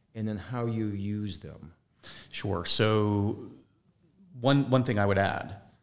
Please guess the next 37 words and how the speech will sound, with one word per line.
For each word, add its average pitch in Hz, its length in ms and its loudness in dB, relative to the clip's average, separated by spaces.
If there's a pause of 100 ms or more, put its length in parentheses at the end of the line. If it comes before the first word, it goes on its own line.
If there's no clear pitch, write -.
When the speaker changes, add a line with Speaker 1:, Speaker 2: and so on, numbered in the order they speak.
(680)
Speaker 1:
Add 127 200 0
away. 120 220 0
Speaker 2:
It 127 280 6
is 117 680 6
incredibly 117 440 4
important 101 720 0
to 101 200 -2
plan 107 460 0
for 95 580 -2
what 98 160 0
happens 98 400 0
if 95 120 -4
the 87 80 -8
business 90 360 -4
owner 87 440 -4 (180)
is 95 160 -8
no 95 160 -2
longer 85 320 -4
here. 78 640 -8 (640)
But 113 80 -6
almost 123 840 2 (120)
more 143 340 2
important 90 680 -2
is 92 640 0 (340)
what 131 140 -2
happens 117 440 4
if 104 140 -2
the 98 100 0
owner 101 200 2
gets 95 240 -2
hit 117 140 -4
by 98 120 2
the 95 100 0
bus 95 300 -2
and 90 100 -6
actually 90 360 -4
survives. 82 640 -8